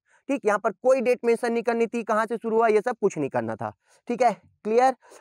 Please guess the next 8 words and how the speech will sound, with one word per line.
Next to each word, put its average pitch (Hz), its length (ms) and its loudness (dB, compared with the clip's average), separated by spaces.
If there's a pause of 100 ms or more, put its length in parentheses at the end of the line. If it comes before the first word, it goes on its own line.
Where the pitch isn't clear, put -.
उसके 233 260 0
बाद 247 220 4 (140)
नेक्स्ट, 208 460 0 (1300)
छत्तीसगढ़ 247 480 0
पौनी 247 300 2
पसारी 233 380 2
क्या 160 160 2
है, 127 120 -2